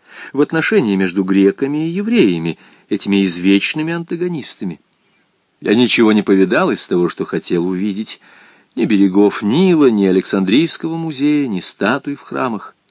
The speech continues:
С трудом урвал я одну ночь для увеселений в Канопе. Шесть нескончаемо долгих дней прошли в кипящем котле трибунала,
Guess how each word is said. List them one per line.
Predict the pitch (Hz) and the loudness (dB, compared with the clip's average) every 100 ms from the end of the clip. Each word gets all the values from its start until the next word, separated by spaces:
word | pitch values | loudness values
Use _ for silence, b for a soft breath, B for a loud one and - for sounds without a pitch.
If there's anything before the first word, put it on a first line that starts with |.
| _ _ B B B | _ _ B B B
С | - | 0
трудом | 123 117 123 160 131 | 4 6 6 4 4
урвал | 98 90 107 139 | 4 4 4 2
я | 110 92 120 | 2 2 2
одну | 107 95 120 | 0 -4 -2
ночь | 95 113 110 | 0 0 -2
для | 98 123 | -4 -4
увеселений | 113 - 92 92 92 101 | -4 -4 0 2 2 -2
в | - | -4
Канопе. | 113 107 87 82 - _ _ _ _ _ _ _ _ _ _ _ _ | -4 -2 -2 -4 -14 _ _ _ _ _ _ _ _ _ _ _ _
Шесть | - - 98 95 95 - - - _ _ _ _ _ _ | -12 -2 2 4 4 0 -10 -18 _ _ _ _ _ _
нескончаемо | 98 90 98 92 - 139 170 156 143 | -10 -6 -4 -2 0 0 0 -2 -2
долгих | 131 113 110 90 | -2 -2 -6 -6
дней | 95 87 - - _ _ _ _ _ _ | -4 -4 -6 -20 _ _ _ _ _ _
прошли | - 107 - 135 175 | -2 0 0 2 2
в | - | 2
кипящем | - 143 151 165 - - 151 143 | 0 2 2 2 0 2 2 2
котле | 139 - 123 151 | -2 -2 0 0
трибунала, | - 131 123 123 135 156 160 | 0 0 0 2 2 2 2